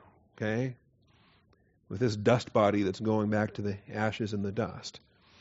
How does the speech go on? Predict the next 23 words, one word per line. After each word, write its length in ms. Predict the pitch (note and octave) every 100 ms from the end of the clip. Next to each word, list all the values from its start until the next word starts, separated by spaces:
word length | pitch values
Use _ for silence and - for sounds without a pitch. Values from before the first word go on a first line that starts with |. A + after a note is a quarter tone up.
| - - _ _ _ _ _ _ _ _ _ - -
Verse 220 | C#3 C3+
thirteen, 480 | D3+ D3 A#2+ A2 F#2+ - - - - - -
"It 80 | C3+
will 140 | C#3
be 160 | A#2+ D3
against 420 | C3+ C#3+ D#3 -
all 400 | B2 C3+ D#3+ E3
the 80 | D#3
cedars 400 | - D#3+ E3 C#3+
of 140 | C3+
Lebanon 500 | C#3+ D#3+ D3 C#3 B2+
that 120 | B2+ B2+
are 100 | B2
lofty 560 | D3 C#3 - A#2+ G2 - - -
and 120 | A2+ A#2
lifted 340 | B2+ - B2+
up, 220 | C3 G#2+
against 320 | A2+ C3 A#2
all 340 | B2 D3 D3+ D3
the 160 | C#3
oaks 340 | B2+ D3+ D3 C#3+
of 160 | A2
Bashan, 560 | C#3 D3 - C3+ G#2